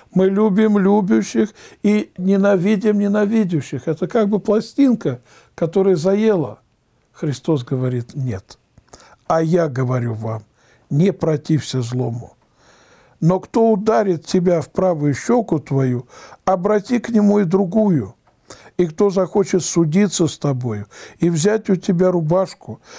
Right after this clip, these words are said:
отдай ему и верхнюю одежду. И кто принудит тебя идти с ним одно поприще, иди с ним два. Просящему у тебя дай, и от хотящего занять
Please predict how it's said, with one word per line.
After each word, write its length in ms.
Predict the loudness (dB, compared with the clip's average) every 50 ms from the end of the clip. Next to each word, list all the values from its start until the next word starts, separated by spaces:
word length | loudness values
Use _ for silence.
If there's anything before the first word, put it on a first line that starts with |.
| -20 -8 -2
отдай 400 | -2 -2 0 0 2 2 2 2
ему 200 | 4 4 4 4
и 60 | 4
верхнюю 520 | 4 4 2 2 0 -2 -2 0 2 2 2
одежду. 560 | 2 2 2 0 0 0 -2 -8 -14 -18 -18 _ -20 -20 -20 -6 -2
И 100 | -2 -2
кто 220 | 0 0 0 0 0
принудит 640 | 2 2 2 4 4 4 4 4 2 0 0 0
тебя 420 | 0 -2 0 2 2 2 2 0 -2 -8 -18 -20 -6 _
идти 440 | 0 0 0 0 0 2 2 4 2
с 120 | 2 0
ним 260 | 0 0 0 0 -2 -6 -14 -20 -8 -4
одно 380 | -2 -2 -2 0 0 0 0
поприще, 680 | 0 0 0 0 0 0 0 -4 -6 -6 -4 -2 -2 0
иди 200 | 2 2 2 2
с 140 | 2 2 2
ним 180 | 2 2 2
два. 440 | 2 2 2 2 2 0 0 -4 -8 _ _ _ _ _ _ _
Просящему 720 | -2 0 0 0 0 0 0 0 0 0 0 0 0 2 2
у 40 | 0
тебя 300 | 0 -2 -2 -2 -2 -2
дай, 360 | -2 -4 -4 -4 -4 -6 -8 _ _ -20 -20 -20 _ _ 0
и 80 | 0
от 160 | 0 0 0 -2
хотящего 760 | -2 -4 -2 0 0 -2 -2 -2 -6 -10 -12 -10 -12 -12 -14 _ _ _ _ -6
занять 500 | -2 -2 0 0 0 -2 -4 -6 -8